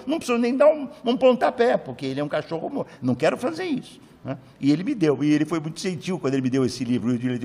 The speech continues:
disse, "Olha, tá aqui, o meu livro chama-se Habermas, uma introdução crítica." E ele disse pra mim, "é bacana o bom humor, né?"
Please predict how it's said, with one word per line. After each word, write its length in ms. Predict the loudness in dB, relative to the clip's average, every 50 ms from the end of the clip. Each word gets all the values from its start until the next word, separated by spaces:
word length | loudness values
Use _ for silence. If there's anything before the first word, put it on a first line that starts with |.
| -4 -4
disse, 240 | -4 -4 -2 0
"Olha, 100 | 0 0 -2 -6 -18 -20 -14 -6
tá 80 | -4 -4
aqui, 340 | -4 -4 -4 -6 -6 -6 -6 -10 -18 -20 -18 -10 -6
o 80 | -4
meu 180 | 0 2 2 2
livro 260 | 2 2 0 0 0 -4
chama-se 600 | -4 -2 -2 -2 -2 -4 -4 -4 -4 -4 -4 -6 -8 -16 -20 -8 -2 2
Habermas, 480 | 4 4 4 2 0 2 2 2 2
uma 140 | 0 -2 -4
introdução 580 | -4 -2 -2 -4 -2 -2 -2 0 0 0 0 0
crítica." 460 | 0 0 0 0 -2 -4 -6 -4 -2
E 100 | -2 -2
ele 140 | -2 -2 -2
disse 220 | -4 -4 -6 -4
pra 140 | -2 -2 -2
mim, 120 | 0 0
"é 40 | 0
bacana 440 | 0 -2 -2 -2 0 0 0 0 0
o 20 |
bom 240 | 0 0 2 2 2
humor, 340 | 0 0 2 2 2 0 0
né?" 160 | -2 -4 -6